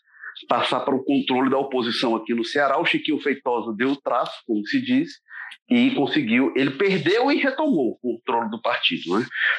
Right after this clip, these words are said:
Agora não é só o dem e não é só o A C M N S que foi o fiador do Chiquinho naquele momento. Acima do dem até tá o antigo P S L, e o Luciano Bivar é o presidente do partido, né? Ele que tá bancando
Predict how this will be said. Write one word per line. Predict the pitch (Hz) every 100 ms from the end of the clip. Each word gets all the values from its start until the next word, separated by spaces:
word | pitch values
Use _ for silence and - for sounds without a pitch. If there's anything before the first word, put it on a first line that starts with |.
| -
Agora | 185 170 220 226
não | 233
é | 214
só | 233 233
o | 170
dem | 160 156 127 101 131
e | 131
não | 156
é | 156
só | - 165
o | 165
A | 156
C | 160 156
M | 156
N | 131
S | 131 143 -
que | -
foi | 151
o | 135
fiador | 156 135 139
do |
Chiquinho | 135 - 160
naquele | 143 143 139
momento. | 147 156 107 92 _ - - - -
Acima | 139 - - 285 320
do | 240 151
dem | 113 175 185
até | - - 147 160 160
tá | 151 151
o | 165 185
antigo | 170 - 202 -
P | 220
S | 214 - 202
L, | 202 175 101
e | 85 - _ _ - 127
o |
Luciano | 135 143 143
Bivar | 143 127 135
é |
o | 135
presidente | - 156 156 135 151
do | 156 156
partido, | 185 - - - 90
né? | 107
Ele | 143 -
que | 170
tá | 156 143
bancando | 156 143 - 127 131 139